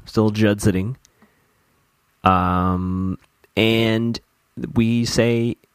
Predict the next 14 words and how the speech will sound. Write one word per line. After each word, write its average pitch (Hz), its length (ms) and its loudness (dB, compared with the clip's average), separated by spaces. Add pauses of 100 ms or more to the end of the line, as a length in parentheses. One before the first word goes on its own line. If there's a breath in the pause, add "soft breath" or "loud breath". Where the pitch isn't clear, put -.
(140)
that 110 220 0
there's 117 540 0
time-traveling 135 840 -2
ninjas, 135 680 -4 (580 soft breath)
which - 420 -4 (880)
you 104 120 0
couldn't 101 300 -2
say 113 280 0
a 90 60 -2
better 71 320 -2
three 80 480 -4 (400)
words 82 400 0
to - 120 -8
me, 82 360 -4